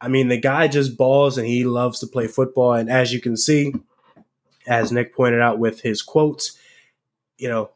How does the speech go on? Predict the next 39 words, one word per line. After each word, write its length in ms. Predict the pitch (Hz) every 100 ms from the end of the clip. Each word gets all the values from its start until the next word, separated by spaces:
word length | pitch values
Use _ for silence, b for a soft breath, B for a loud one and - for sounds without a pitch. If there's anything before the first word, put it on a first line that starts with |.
| -
the 80 |
guy 320 | 127 139 151 160
has 320 | 151 135 135
little 300 | 139 139 131
to 120 | 131
no 200 | 123 120
ego. 520 | 127 147 123 101 104 - 123
And 280 | 123 117 117
even 300 | 151 165 160
though 220 | 147 139
knowing 580 | 120 123 127 131 135 135
he 160 | 131
was 160 | 123 113
basically 440 | 123 120 117 113
the 80 | 110
placeholder 680 | 107 117 113 120 120 113 110
for 100 | 110
Tua, 400 | - 131 123 127
as 260 | 113 113 -
he 220 | 113 110
so 240 | - 113
referenced 720 | 107 110 110 110 110 - _
himself, 500 | 123 117 - 123 127 b b b b b b b _ _
uh, 560 | 117 123 120 117 107 95 -
he 300 | - 135 135
was 240 | 131 127 120
a 60 |
good 200 | 117 139
sport 360 | 135 - 139 135
and 80 | 127
he 160 | 117
went 180 | 113 113
out 160 | 117 113
there 180 | 120 113
and 140 | 107
balled. 340 | 117 120 120
He 80 | 113
didn't 260 | 110 110 104
sulk. 460 | - 123 127 -